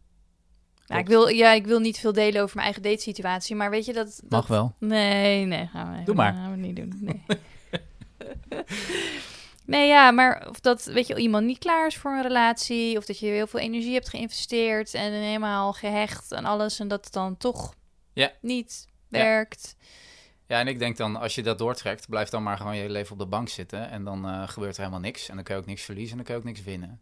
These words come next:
Speaker 1: Ja, maar dan
Speaker 2: Ik
Speaker 1: blijf
Speaker 2: zeg
Speaker 1: je wel
Speaker 2: dit,
Speaker 1: alleen.
Speaker 2: ik zeg dit heel, eh, nu heel sterk. Ik bes-, ik bedoel, ik snap ook wel dat, ehm, als je je hecht,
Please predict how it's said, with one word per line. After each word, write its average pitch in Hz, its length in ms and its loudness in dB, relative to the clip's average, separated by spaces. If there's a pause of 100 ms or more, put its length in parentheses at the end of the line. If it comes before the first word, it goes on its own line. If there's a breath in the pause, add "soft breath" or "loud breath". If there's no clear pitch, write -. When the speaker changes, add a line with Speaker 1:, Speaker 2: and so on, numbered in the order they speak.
(120)
Speaker 1:
Ja, 220 140 -8
maar - 180 -10
dan 208 100 -14
Speaker 2:
Ik 202 60 -10
Speaker 1:
blijf 196 140 -4
Speaker 2:
zeg 220 100 2
Speaker 1:
je 226 60 -2
wel 220 140 4
Speaker 2:
dit, - 80 4
Speaker 1:
alleen. 214 400 2
Speaker 2:
ik 196 100 -6
zeg - 160 -4
dit 110 140 -8
heel, 104 380 -4
eh, 92 540 -8 (200)
nu 107 220 -10
heel 90 200 -8
sterk. 123 460 -2 (480 soft breath)
Ik 95 140 -16
bes-, 104 260 -12
ik 95 200 -12
bedoel, 92 200 -8
ik 87 100 -10
snap 101 200 -6
ook 98 160 -4
wel 90 180 -2
dat, 87 300 -8 (160)
ehm, 90 680 -8 (400)
als 90 220 -10
je 90 140 -10
je 87 140 -8
hecht, - 600 -8